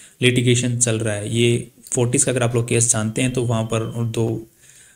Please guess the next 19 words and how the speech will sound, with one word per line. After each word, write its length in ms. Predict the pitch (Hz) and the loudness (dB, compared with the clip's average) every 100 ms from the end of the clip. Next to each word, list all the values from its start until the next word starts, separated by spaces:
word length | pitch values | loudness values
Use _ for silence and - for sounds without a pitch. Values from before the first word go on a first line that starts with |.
| _ - | _ -4
वो, 240 | 120 117 | -2 -2
उसमें 260 | 139 - 120 | -4 -2 0
काफ़ी 200 | 113 113 | 2 2
झोल 240 | 110 117 | 0 0
हुआ 220 | 110 113 | 0 0
था 140 | 107 104 | 0 -4
पा-, 340 | - - 117 | -8 -8 -4
का-, 200 | 117 - | -4 -4
past 240 | 113 110 - | 0 0 0
के 60 | |
अंदर 120 | 107 | -2
में। 160 | 107 107 | -2 -4
तो 100 | - | 0
एक 220 | - 156 | 4 6
director 360 | 135 135 131 147 | 6 4 6 4
ये 160 | 143 | 6
इन्होंने, 240 | 143 135 135 | 6 4 2
company 320 | 135 123 131 | 2 2 2
ने, 340 | 131 127 127 | 2 2 -4